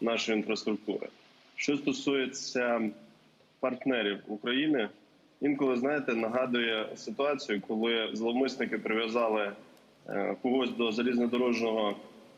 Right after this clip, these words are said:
покриття, і до нього наближається потяг. І замість того, щоб розв'язати і забрати з цієї колії залізнодорожньої, вони попереджають, що наближається потяг.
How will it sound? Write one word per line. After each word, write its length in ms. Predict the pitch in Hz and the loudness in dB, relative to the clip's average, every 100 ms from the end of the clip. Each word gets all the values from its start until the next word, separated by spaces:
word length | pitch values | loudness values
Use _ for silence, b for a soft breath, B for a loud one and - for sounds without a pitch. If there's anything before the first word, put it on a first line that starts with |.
| - | -6
покриття, 680 | 123 131 123 - 151 160 156 - - - | -4 -2 -2 0 0 0 -4 -16 -20 -8
і 240 | 117 117 107 | -2 0 0
до 120 | 117 | 0
нього 260 | 131 143 123 | 0 2 0
наближається 680 | 117 120 120 123 117 - | 0 0 0 -2 -2 -6
потяг. 420 | 107 110 95 - - - - - - | -4 -2 -2 -6 -12 -18 -20 -20 -8
І 60 | 110 | -2
замість 380 | 131 135 135 | 2 2 2
того, 160 | 151 135 | 0 2
щоб 300 | 127 131 117 | 2 0 0
розв'язати 840 | 120 120 123 127 117 - 104 98 95 - | 0 0 0 0 0 0 0 -2 -4 -6
і 220 | 113 107 98 - - 107 | -2 0 -2 -8 -14 -4
забрати 520 | 117 120 123 113 107 | 0 2 2 0 -6
з 80 | - | -4
цієї 280 | 120 117 | -2 -2
колії 320 | 117 160 143 107 | 0 2 2 0
залізнодорожньої, 920 | 110 110 110 107 110 98 98 98 98 - - - | 0 0 0 0 0 0 0 -2 -4 -12 -12 0
вони 220 | 123 139 | 2 2
попереджають, 600 | 135 131 127 123 143 123 | 0 -2 -2 0 0 0
що 160 | - 113 | -2 -2
наближається 640 | 113 117 120 117 110 110 | 0 0 0 0 -2 -4
потяг. 360 | - 95 - | -4 -6 -8